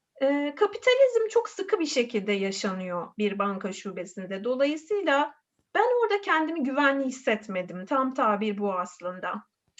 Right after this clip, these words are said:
Ee, güven deyince de araya çok küçük bir dipnot sokmak istiyorum. Bu çok yeni bir gelişme. Dolayısıyla beni çok şaşırtan bir gelişme. Güven benim için aşırı kıymetli. Ya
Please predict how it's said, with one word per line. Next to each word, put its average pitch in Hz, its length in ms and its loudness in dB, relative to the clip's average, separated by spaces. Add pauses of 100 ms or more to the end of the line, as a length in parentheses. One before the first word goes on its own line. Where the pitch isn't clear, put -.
(340)
Ee, 277 200 0
güven 466 500 2
deyince 440 380 2
de - 60 -2
araya 392 400 0
çok - 240 -10
küçük - 380 -10
bir 285 120 -4
dipnot 302 380 -4
sokmak 226 400 -2
istiyorum. 220 460 -2
Bu 254 80 -6
çok 359 220 -14 (100)
yeni 277 300 -6
bir 285 60 -4
gelişme. 233 600 -4
Dolayısıyla 254 580 -2
beni 262 180 -2
çok 277 200 -6
şaşırtan 220 600 0
bir 185 60 -4
gelişme. 180 480 -8
Güven 339 400 0
benim 381 180 -2
için 330 200 -12
aşırı 294 440 -4
kıymetli. 202 720 -4 (840)
Ya 339 120 -4